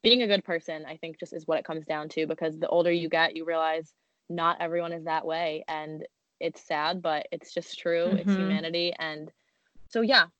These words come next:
Speaker 1: that, <laughs> that's my answer. That's all she wrote. <laughs>
Speaker 2: <laughs> I love that answer. It sounds like you are your proudest accomplishment. And I think that's
Speaker 1: Oh,
Speaker 2: absolutely
Speaker 1: God,
Speaker 2: incredible.
Speaker 1: that
Speaker 2: I
Speaker 1: sounds cheesy.
Speaker 2: No, no, not at all. I think everyone's proudest accomplishment should be themselves. I think that's,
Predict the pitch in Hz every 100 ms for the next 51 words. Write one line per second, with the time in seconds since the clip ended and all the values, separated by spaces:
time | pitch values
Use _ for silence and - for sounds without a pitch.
0 | _ 180 175 226 262 254 220 247 208 175
1 | 175 160 165 _ 214 208 233 208 226 185
2 | 170 165 - - 302 - 285 262 403 339
3 | 269 - 311 294 302 320 269 214 190 190
4 | 202 185 - 262 269 262 240 214 - -
5 | 220 349 392 202 190 180 185 185 190 180
6 | 175 196 196 175 185 - 180 151 190 202
7 | 220 240 233 254 254 - - _ 277 262
8 | - 277 208 190 302 262 196 190 190 262
9 | 285 - 214 - - - 240 240 202 185
10 | 285 285 294 453 523 453 277 247 277 381
11 | 440 277 294 320 269 277 254 254 370 -
12 | 220 240 311 254 180 180 - 190 180 180
13 | 190 202 175 190 - 185 - 185 180 175
14 | 185 - 175 151 196 254 339 349 311 311
15 | -